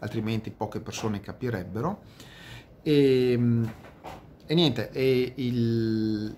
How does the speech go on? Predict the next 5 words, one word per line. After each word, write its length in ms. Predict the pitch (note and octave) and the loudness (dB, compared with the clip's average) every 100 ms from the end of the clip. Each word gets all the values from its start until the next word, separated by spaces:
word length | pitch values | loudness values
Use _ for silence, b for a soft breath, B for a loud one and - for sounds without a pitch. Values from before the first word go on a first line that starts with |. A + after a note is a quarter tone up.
| - | -12
il, 300 | A2 G2+ G2 - - - - - - - - - - - | -10 -8 -8 -12 -18 -20 -20 -20 -20 -20 -20 -20 -12 -4
cerco 480 | - F3 E3+ F3 F#3 | 4 6 6 6 2
di 360 | E3 D3+ D#3 E3 | 4 4 4 2
non 380 | C3+ C#3+ D3+ C#3 | 0 2 4 4
fare 640 | A#2 C#3 B2 G#2 G#2 - | 2 0 2 0 -4 -8